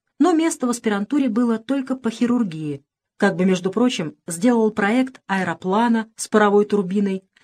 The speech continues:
надеясь, что примут к производству. Не приняли, но дали диплом инженера. На первый взгляд,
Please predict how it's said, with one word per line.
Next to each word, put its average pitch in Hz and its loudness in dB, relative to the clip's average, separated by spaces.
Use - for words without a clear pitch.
надеясь, 277 2
что - -4
примут 262 6
к - -16
производству. 151 -6
Не 285 6
приняли, 262 4
но 269 6
дали 262 2
диплом 175 -2
инженера. 147 -4
На 196 2
первый 202 4
взгляд, 214 -4